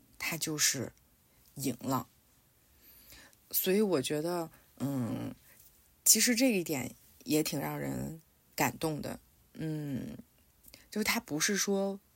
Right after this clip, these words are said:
为了这个结果，为了拿到冠军，为了怎么怎么样，不是的。他，他的这个赢，就是说我能够做到这件事情，我可以。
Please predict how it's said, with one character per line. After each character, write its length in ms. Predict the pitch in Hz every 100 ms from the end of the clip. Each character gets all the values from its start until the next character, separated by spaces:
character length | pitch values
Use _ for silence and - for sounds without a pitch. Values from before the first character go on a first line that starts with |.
| -
为 120 | 214
了 140 | 196 170
这 100 | 185
个 80 |
结 260 | 180 - 131
果， 360 | 165 - - - - - -
为 100 | 240
了 120 | 180
拿 180 | 139 160
到 340 | 180 165 156 - _ _ _ _ _ _ _ _ _ -
冠 220 | 208 185
军， 360 | 190 202 214 220 -
为 120 | 190
了 80 | 165
怎 140 | 143
么 100 | 147
怎 140 | 151
么 100 | 139
样， 300 | 131 151 143 - _
不 140 | - 139
是 200 | - 143
的。 200 | 113 - _ _ - - - - - _ _ _ _ -
他， 440 | - 180 170 170 - _ _
他 200 | - 262
的 100 | 233
这 140 | 196 196
个 120 | 151
赢， 480 | 131 135 135 143 139
就 160 | - 156
是 140 | 156
说 360 | 135 143 139 127 - _ _ - - _ _ _ _ _ - - - -
我 180 | 156 139
能 180 | 131
够 200 | 147 185
做 120 | 180 180
到 140 | -
这 140 | -
件 180 | 160 -
事 180 | - -
情， 200 | - - - _ _ _ _ _ _ _ _ _ _ _ _ _
我 120 | 156 135
可 320 | - 147 135
以。 240 | 170 -